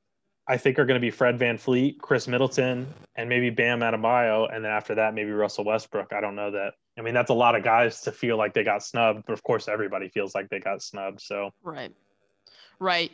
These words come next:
Speaker 2: Yeah. I, um, I mean, I'm with you there. I just, I think he, I, I like Russell Westbrook's numbers.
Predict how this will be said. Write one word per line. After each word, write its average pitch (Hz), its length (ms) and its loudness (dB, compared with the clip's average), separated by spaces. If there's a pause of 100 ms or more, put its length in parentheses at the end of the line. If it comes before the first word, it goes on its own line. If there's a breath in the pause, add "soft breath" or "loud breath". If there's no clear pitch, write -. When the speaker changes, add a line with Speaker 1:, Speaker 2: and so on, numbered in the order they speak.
Speaker 2:
Yeah. 185 360 4 (180)
I, 190 500 6
um, 180 600 0 (680)
I 202 80 0
mean, 214 120 4
I'm 214 160 2
with 269 160 0
you 320 80 0
there. 196 240 2
I 190 100 2
just, 185 280 -6
I 190 100 2
think 196 420 -4
he, 196 720 -8 (720)
I, 208 180 0
I 226 100 2
like 247 260 2
Russell 226 360 0
Westbrook's 202 720 -6 (140)
numbers. 202 840 -4